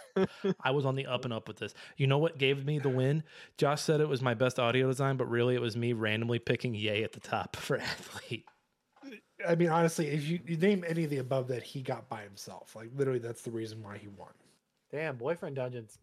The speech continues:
Speaker 4: got a nine out of ten on Steam, and it's ninety-three percent liked, uh, by people on Google. That's a
Speaker 2: Steamy.
Speaker 4: good game.
Speaker 1: Josh, it's
Speaker 2: Steamy.
Speaker 1: gonna be fun.
Speaker 3: I'd rather play Sex with Hitler three D.
Speaker 1: Oh, no.
Speaker 2: Oh,
Speaker 1: I might have to cut
Speaker 2: jeez.
Speaker 1: that. This is already a sexy
Speaker 2: Yeah.
Speaker 1: enough episode as it is with all the butts and wieners.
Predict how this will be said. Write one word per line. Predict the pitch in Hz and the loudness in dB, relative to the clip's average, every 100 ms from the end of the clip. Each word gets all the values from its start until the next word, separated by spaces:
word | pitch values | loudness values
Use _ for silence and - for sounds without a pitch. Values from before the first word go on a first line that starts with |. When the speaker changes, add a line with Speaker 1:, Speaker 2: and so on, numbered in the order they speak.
| _ - | _ -12
Speaker 4:
got | 139 135 | -6 -4
a | |
nine | 117 131 143 | -4 -4 -4
out | 147 | -2
of | 127 | -4
ten | 123 147 | -4 -6
on | 131 | -6
Steam, | 127 - 151 | -8 -8 -6
and | 127 | -8
it's | 117 | -8
ninety-three | 135 135 139 139 | -6 -6 -4 -6
percent | 139 135 151 135 135 | -8 -6 -8 -6 -2
liked, | 135 139 | -2 -2
uh, | 151 127 123 | -4 -2 -2
by | 117 131 | -4 -8
people | - 139 131 | -8 -8 -6
on | 123 | -6
Google. | 120 135 127 120 120 _ _ | 0 0 0 -4 -8 _ _
That's | 175 | -6
a | 139 | -4
Speaker 2:
Steamy. | 131 156 135 | 2 4 6
Speaker 4:
good | |
game. | 170 208 208 151 139 135 - - - _ - | 6 6 4 2 -2 -8 -10 -20 -20 _ -4
Speaker 1:
Josh, | - 247 269 233 | 0 4 4 4
it's | 160 | 4
Speaker 2:
Steamy. | - | 4
Speaker 1:
gonna | 247 254 | 4 4
be | |
fun. | 254 - 269 285 302 302 302 302 302 311 302 302 294 | 2 0 2 4 4 4 4 4 2 2 2 2 4
Speaker 3:
I'd | 294 151 | 4 6
rather | 180 208 | 6 6
play | 202 185 | 4 2
Sex | - - 180 - | 2 -2 -2 -2
with | 165 | -2
Hitler | - 156 135 | -2 0 2
three | 123 - 127 120 | 0 -2 -4 -4
D. | 101 98 - - - | -10 -14 -18 -14 -8
Speaker 1:
Oh, | 104 98 | -6 -6
no. | 95 95 101 101 | -6 -6 -2 0
Speaker 2:
Oh, | 123 | 0
Speaker 1:
I | 120 | 0
might | 98 | -2
have | 98 | -2
to | 123 120 120 | -4 -4 -2
cut | 117 | -2
Speaker 2:
jeez. | 123 | 0
Speaker 1:
that. | 113 113 | -2 0
This | 120 | -2
is | 113 | 2
already | 123 117 113 | 2 4 2
a | |
sexy | 110 - 139 - 127 | 2 0 0 2 2
Speaker 2:
Yeah. | |
Speaker 1:
enough | 131 135 | 4 4
episode | 131 127 - 123 | 2 0 2 2
as | 117 113 | 4 2
it | 120 | 2
is | 120 | 2
with | 117 | 0
all | 117 113 | 0 0
the | 110 | -2
butts | 107 127 120 - | 2 2 2 -2
and | 127 113 | -4 -4
wieners. | 104 117 117 113 113 | -4 -4 -2 -4 -4